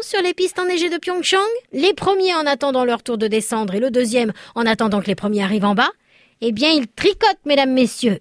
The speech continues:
Une maille à l'endroit, une maille à l'envers. Alors certes, ils tricotent toujours un petit peu la même chose, hein, c'est un carré de dix centimètres sur dix, mais ils évacuent leur stress, ils préservent leur cœur et leurs ongles qu'ils ne rongent plus. Alors, quand est-ce que vous vous y mettez ? Alors, pas au snowboard, euh, slopestyle, hein, non, au tricot.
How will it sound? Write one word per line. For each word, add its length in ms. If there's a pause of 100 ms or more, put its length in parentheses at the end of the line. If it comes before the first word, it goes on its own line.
Une 140
maille 180
à 60
l'endroit, 260
une 60
maille 180
à 40
l'envers. 360 (240)
Alors 180
certes, 420
ils 140
tricotent 320
toujours 240
un 60
petit 100
peu 100
la 120
même 120
chose, 280
hein, 80
c'est 120
un 60
carré 240
de 60
dix 80
centimètres 400
sur 120
dix, 220 (380)
mais 200
ils 280
évacuent 320
leur 160
stress, 460
ils 140
préservent 480
leur 220
cœur 260 (340)
et 100
leurs 260
ongles 260
qu'ils 140
ne 80
rongent 340
plus. 220 (140)
Alors, 220 (420)
quand 180
est-ce 140
que 60
vous 200
vous 100
y 60
mettez ? 400 (280)
Alors, 180
pas 160
au 60
snowboard, 580
euh, 240
slopestyle, 600
hein, 160
non, 180
au 100
tricot. 540